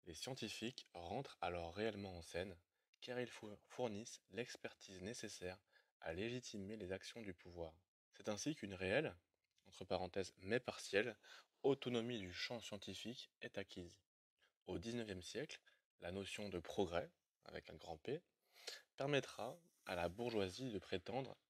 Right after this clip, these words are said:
légitimement, entre guillemets, prendre en charge le destin de l'humanité. La science participe au pouvoir au nom de sa neutralité fantasmée,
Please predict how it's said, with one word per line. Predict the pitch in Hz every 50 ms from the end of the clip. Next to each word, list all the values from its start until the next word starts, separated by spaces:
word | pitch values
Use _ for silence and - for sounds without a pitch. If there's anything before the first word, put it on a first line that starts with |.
| _ 92
légitimement, | 95 104 117 113 113 104 - - 92 92 90 87 85 87 120 156 _ _ _ _ _ _ _ _
entre | 92 - - 95
guillemets, | 87 87 82 85 98 127 - _ _ - - - _ _
prendre | - - - 143 143 135 - -
en | 101 95
charge | - - 95 98 117 127 104 90 87 _ _ - - _ -
le | 90 92 95
destin | 104 117 - - - 127 135
de | 107
l'humanité. | 92 92 98 107 113 107 95 - - 92 85 - _ _ _ _ _ _ _ _ _ _
La | 90 87 90 87
science | 87 - - 135 147 151 - - - _ -
participe | 131 - - - 113 107 - - 120 110 _ _ -
au | 127 123
pouvoir | - - 110 95 95 85 82 90 110 127 - _ _ _ _ _ _ _ _ _
au | - - 202
nom | 110 139
de | 147 117 101
sa | - - 92 87 - _ -
neutralité | 98 104 120 - - - 117 110 101 - - 104 95
fantasmée, | - - 123 117 - 92 90 - - 87 85 85